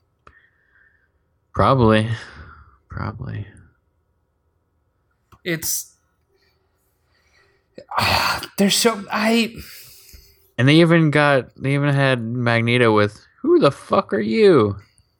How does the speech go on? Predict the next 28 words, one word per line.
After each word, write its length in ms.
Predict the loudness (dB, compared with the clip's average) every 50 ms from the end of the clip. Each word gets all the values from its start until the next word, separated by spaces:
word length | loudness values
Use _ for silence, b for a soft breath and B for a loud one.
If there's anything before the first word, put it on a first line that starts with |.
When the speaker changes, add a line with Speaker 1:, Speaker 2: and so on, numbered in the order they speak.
| _ _ _ _ _ _ _ _ _ _ _ _ _ _ _ _ _ _ _ _ _ _ _ _ _ _ _ _
Speaker 1:
And 200 | -4 0 2 4
Speaker 2:
Yeah. 180 | 4 4 2 0
Speaker 1:
that 120 | -2 -4
sequence. 560 | -8 -12 -10 -12 -8 -6 -6 -4 -4 -6 -6
Speaker 2:
You 80 | -8 -4
got, 260 | -2 -2 -4 -4 -4
well, 100 | -2 0
you 60 | 2 2
get 120 | 0 0
to 60 | 0
have 160 | -2 -2 -2 -2
the 80 | -4
one 240 | -2 -2 -2 -2 -2
F-bomb. 480 | -6 -14 -16 -8 -8 -6 -6 -8 -10 -14 _ _ _ _ _ _ _ _ _ _ _ _ _ _ _ _ _ _ _ _ _ _ _ _ _ _ _ _ _ _ _ _ _ _ _ _ _
Speaker 1:
Yeah. 360 | -6 -4 -2 -2 -2 -2 -4 -6 -10 _ _ _ _ _ _ _ 0
Speaker 2:
That's, 260 | 0 0 0 -2 -2
no, 160 | 2 2 4
the 140 | 4 2 0
F-bomb 360 | 0 -2 2 2 2 2 2
sequence 360 | -2 -6 -6 -6 -6 -8 -6 -8
was 160 | -10 -10 -8
when 200 | -8 -8 -8 -8
Apocalypse 520 | -8 -6 -6 -6 -6 -6 -8 -12 -12 -12 -14
shows 260 | -16 -14 -14 -12 -10
up 220 | -10 -10 -10 -12 _
at 120 | -16 -14
the 60 | -14 -10
factory. 520 | -10 -10 -10 -10 -12 -14 -16 -16 -16 -20